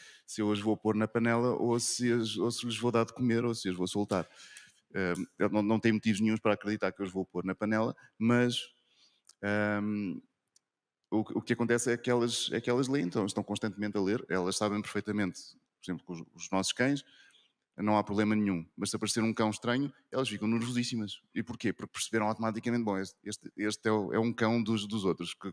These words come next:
po-, que matam galinhas, não é como os cá de casa." E, portanto, eh, ficam com, com receio, obviamente. E, e, portanto, estão a interpretar, estão a ler. E, portanto, se as galinhas conseguem.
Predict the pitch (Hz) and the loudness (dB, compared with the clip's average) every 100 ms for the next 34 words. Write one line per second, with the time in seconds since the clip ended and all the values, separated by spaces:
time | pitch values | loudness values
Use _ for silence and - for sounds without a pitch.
0 | - 110 - 113 110 107 101 95 87 82 | 2 2 2 2 2 2 0 0 0 -2
1 | 76 - _ 87 92 95 101 98 98 - | -4 -12 _ -6 -2 -2 -2 -2 -2 -2
2 | 92 - 76 73 67 - - - - _ | -2 -2 -4 -4 -12 -20 -20 -20 -20 _
3 | 95 95 - 104 104 - 104 - 110 113 | -10 -8 -4 -2 -2 -2 -6 -4 -2 0
4 | 110 - - 110 113 - 113 110 120 120 | 0 -4 -6 -4 -4 -2 -4 -2 -4 -4
5 | - 113 139 139 80 95 98 87 - _ | -2 -2 -2 -6 -6 -4 -2 -4 -8 _
6 | _ _ 92 95 95 95 - - - 107 | _ _ -6 -2 -2 -4 -6 -12 -2 -2
7 | - 110 110 - - - 82 - 95 90 | 0 2 2 0 -6 -4 -4 0 0 2
8 | 78 - - - - - _ - 98 - | 0 -6 -20 -20 -20 -20 _ -4 -4 0
9 | 101 90 98 101 - 104 107 104 113 110 | 0 0 0 0 0 -2 0 0 0 -4